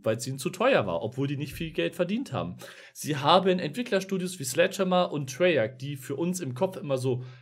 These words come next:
so große Studios sind, aber das sind fünfzig, sechzig, siebzig Mitarbeiter in verschiedensten Abteilungen: Multiplayer, Grafik, Design, Sound, Animation, Zombies, D M Z,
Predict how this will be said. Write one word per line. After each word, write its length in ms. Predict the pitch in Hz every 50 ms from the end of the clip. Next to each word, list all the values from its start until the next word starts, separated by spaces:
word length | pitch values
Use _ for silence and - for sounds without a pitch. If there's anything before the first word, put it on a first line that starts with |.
| - _
so 160 | _ - 123 123
große 580 | 123 120 107 123 156 226 311 302 - - 165
Studios 480 | 139 - - 139 123 - 107 98 - -
sind, 140 | 107 90 -
aber 140 | 101 113
das 140 | 110 117 -
sind 220 | - 170 151 123 - - - - - - _ _ _ _
fünfzig, 640 | _ - - 175 190 190 180 - - - 127 123 123
sechzig, 480 | 151 165 165 - - - 120 120 -
siebzig 480 | - 185 202 196 - - - 147 123 160
Mitarbeiter 600 | 202 247 - 165 139 123 - 107 110 - 135 -
in 120 | - 123
verschiedensten 800 | 123 - 131 123 - - - 208 240 294 269 240 - - - 156
Abteilungen: 680 | 143 143 - - - 180 202 202 170 135 104 104 113
Multiplayer, 680 | 131 165 196 196 - 165 131 - - 135 127 120 117 113
Grafik, 680 | 120 127 127 139 170 185 185 185 - 143 123 127 123
Design, 580 | 135 139 120 117 147 151 180 190 180 151 127 123
Sound, 640 | 123 - - - 151 170 190 190 170 139 127 123 127 - - - - - - _
Animation, 1200 | - 135 156 160 160 151 147 147 147 - - - 156 196 220 214 208 190 165 143 123 107 - -
Zombies, 840 | - - - 208 220 247 233 196 170 151 131 113 107 101 - - -
D 160 | - 160 175
M 140 | 180 175 170
Z, 340 | - - 214 208 185 202